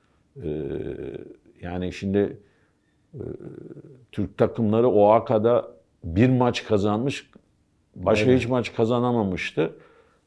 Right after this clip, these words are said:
Speaker 1: Ee, Fenerbahçe'de o sezon ilk defa Obra zamanında playoff'lara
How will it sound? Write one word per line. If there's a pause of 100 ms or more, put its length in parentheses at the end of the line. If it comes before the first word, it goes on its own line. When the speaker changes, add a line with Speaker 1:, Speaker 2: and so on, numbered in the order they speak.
(200)
Speaker 1:
Ee,
Fenerbahçe'de
o
sezon
ilk
defa (380)
Obra
zamanında
playoff'lara